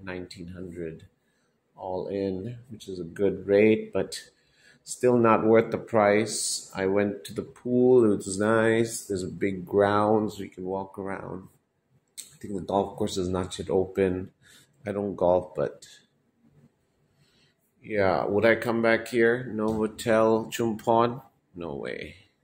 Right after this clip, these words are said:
Because I couldn't sleep well. The bed wasn't comfortable. The pillows weren't good. It was just a horrible experience.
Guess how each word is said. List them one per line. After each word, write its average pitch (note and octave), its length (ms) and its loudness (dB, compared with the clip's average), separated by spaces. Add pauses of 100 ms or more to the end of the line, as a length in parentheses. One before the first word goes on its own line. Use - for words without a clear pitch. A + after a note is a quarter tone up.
(600)
Because F2+ 200 -10
I F2+ 100 0
couldn't G2 260 0
sleep - 380 -4
well. G#2+ 220 6
The F#2 120 -4
bed G2+ 400 4
wasn't G2+ 320 4
comfortable. G#2 460 -2
The F#2+ 100 -4
pillows A2 580 0
weren't G#2+ 320 0
good. G#2 520 2 (1200)
It - 40 -12
was G2 220 -6
just G#2 240 -10
a E2 80 -8
horrible G2+ 560 4
experience. F#2+ 1120 0